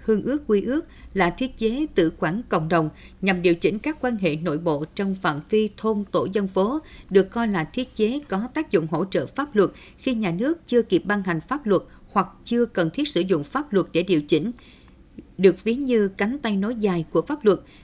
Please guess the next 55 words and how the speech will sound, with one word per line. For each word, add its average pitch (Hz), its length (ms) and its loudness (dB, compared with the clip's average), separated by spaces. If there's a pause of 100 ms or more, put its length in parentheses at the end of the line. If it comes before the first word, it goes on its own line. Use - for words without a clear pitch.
và 190 160 2
cùng 185 260 2
với 226 120 0
pháp 311 240 -4
luật 185 200 4
điều 185 160 4
chỉnh 190 360 -2
một 214 80 2
cách 320 240 -6
toàn 175 200 0
diện 160 220 0
các 240 200 -6
mối 269 140 0
quan 220 160 -2
hệ 170 160 0
phát 277 240 -8
sinh 202 320 0
trong 190 300 -4
đời 165 140 4
sống 202 260 -4
xã - 180 -4
hội. 165 260 0 (1300)
Trên 247 240 4
cơ 247 200 4
sở 180 220 2
đó, 214 300 0 (340)
quan 254 160 4
tâm 240 220 2
chỉ 175 120 4
đạo 175 200 -2
xây 233 200 -2
dựng 156 280 0
và 180 100 2
thực 165 260 0
hiện 147 280 2
hương 208 180 2
ước 294 220 -2
quy 202 160 2
ước, - 480 -6
bảo 165 180 4
đảm 180 260 -4 (240)
để 180 320 4
hương 240 180 0
ước 285 220 0
quy 220 160 2
ước 285 300 -2
đi 226 180 0
vào 175 220 0
thực 160 240 0
tiễn, 165 260 2 (260)
mang 226 220 0
lại 165 200 0
hiệu 160 220 2
quả 156 140 0
cao, 196 360 -2